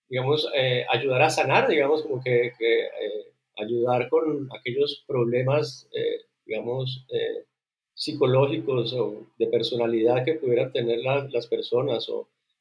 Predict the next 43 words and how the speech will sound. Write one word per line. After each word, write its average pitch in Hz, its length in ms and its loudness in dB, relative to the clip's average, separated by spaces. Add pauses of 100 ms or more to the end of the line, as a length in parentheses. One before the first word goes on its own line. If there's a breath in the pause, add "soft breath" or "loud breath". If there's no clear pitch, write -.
(100)
eh, 127 840 4 (160)
estos 156 640 6
se 147 120 -2 (160)
encargaban 131 600 4
de 156 220 6
aquellos 135 380 2
que - 440 2
en 123 180 -6
teoría 131 320 2
estamos 156 420 0
medio 139 300 2
normales, 127 880 0 (720)
que 127 80 0
en 120 100 0
últimas 151 520 -2
yo 131 140 -6
creo 143 180 0
que 156 80 -4
no 131 100 0
hay 135 120 0
nadie 147 300 4
así - 220 -2
como 139 260 -6
muy 131 340 -4
normal, 175 500 2 (320)
pero 143 200 6
lo-, 143 220 2
los 160 180 6
que 170 80 2
estábamos 214 420 4
normales, 208 760 0
eh, 160 500 10
ayudarnos 160 480 4
a 165 40 4
ser 151 180 2
más 156 240 0
felices. 156 520 0
Entonces, 151 500 -4
que, 135 220 -6
eh, 117 220 -2
descubrí, 135 420 -4
digamos, 160 380 0
como 147 360 -2